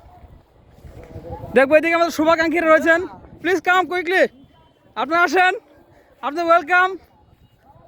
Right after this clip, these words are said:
আসেন, আসেন, আমরা প্রত্যেকটা প্লেস, আহ, ঘুরে ঘুরে দেখবো ইনশাআল্লাহ। এই হচ্ছে বুদ্ধ বিহারের সর্বোচ্চ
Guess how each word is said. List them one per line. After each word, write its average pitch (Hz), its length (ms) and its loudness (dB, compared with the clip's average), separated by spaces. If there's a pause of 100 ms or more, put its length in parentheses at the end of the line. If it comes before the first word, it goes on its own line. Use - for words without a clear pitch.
(280)
আসেন, 277 260 0
আসেন, 302 360 0 (140)
আমরা 277 400 0 (500)
প্রত্যেকটা 302 400 -2
প্লেস, 320 400 2 (840)
আহ, 247 140 -4
ঘুরে 277 220 0
ঘুরে 330 140 2
দেখবো 311 260 2
ইনশাআল্লাহ। 285 560 0 (3250)
এই 302 140 6
হচ্ছে 320 680 4 (720)
বুদ্ধ 226 220 -6
বিহারের 294 500 4
সর্বোচ্চ 262 420 -10